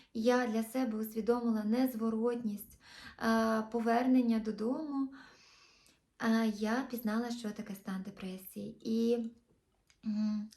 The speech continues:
про цей досвід я також буду говорити на своєму каналі, тому що, можливо, для когось він також буде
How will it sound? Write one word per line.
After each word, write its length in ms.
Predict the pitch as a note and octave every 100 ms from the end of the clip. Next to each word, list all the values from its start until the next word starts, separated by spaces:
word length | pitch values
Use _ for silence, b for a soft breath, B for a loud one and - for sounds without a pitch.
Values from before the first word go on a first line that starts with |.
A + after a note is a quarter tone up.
| _
про 140 | -
цей 280 | G#3+ - B3
досвід 480 | A#3+ A#3+ C4 A#3 A3+
я 360 | A3 A#3 A#3 A3+ -
також 320 | D4 C#4 A#3
буду 320 | G3+ B3 A#3
говорити 460 | G3+ G3+ A3+ B3+ A#3
на 140 | G3+
своєму 420 | - G3+ G3+ G3
каналі, 540 | G3 G3 A#3+ C#4 B3+ B B B B
тому 160 | A#3 B3+
що, 180 | B3+ A#3
можливо, 380 | C4 D#4+ G4+ C#4
для 180 | G#3+
когось 380 | A3 C#4 C4 B3+
він 140 | A3 G3+
також 400 | B3+ D4 C4 G#3
буде 380 | G#3+ A#3+ A3